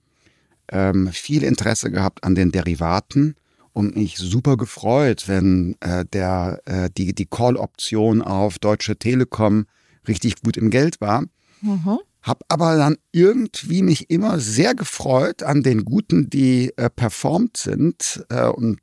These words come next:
Speaker 1: teilweise mehrere hundert Prozent im Plus waren. Und das hat abgelenkt von, von den anderen Optionsscheinen im Depot, ich sage besser in der Deponie,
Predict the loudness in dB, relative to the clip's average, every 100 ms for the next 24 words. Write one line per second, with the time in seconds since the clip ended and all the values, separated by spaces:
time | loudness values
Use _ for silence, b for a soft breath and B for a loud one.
0 | _ -2 2 2 2 2 2 0 2 2
1 | 2 0 -4 -6 0 -2 0 -6 -2 -2
2 | -2 -4 -4 -2 -2 -4 b b b b
3 | b 2 2 2 0 -4 -4 -16 -2 0
4 | 2 2 2 0 -8 -10 0 4 2 b
5 | b b -4 2 4 4 4 2 0 _
6 | -2 0 4 4 4 4 2 0 -4 -6
7 | -6 0 2 2 0 -4 -4 -2 2 4
8 | 2 0 4 4 4 -2 -4 2 2 2
9 | -2 -6 0 0 0 -2 -2 -4 -2 0
10 | 2 0 0 0 2 2 0